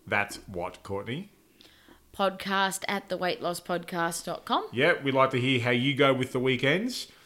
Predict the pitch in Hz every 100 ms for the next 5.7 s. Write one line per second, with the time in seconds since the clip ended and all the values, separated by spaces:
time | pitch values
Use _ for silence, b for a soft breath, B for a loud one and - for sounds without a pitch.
0 | b b - 123 123 123 170 190 202 156
1 | 143 170 131 107 120 196 196 127 139 143
2 | 175 190 165 190 156 139 110 101 143 190
3 | - _ - 415 175 302 - - _ _
4 | _ _ _ 113 113 98 - - - 226
5 | 294 277 247 226 214 226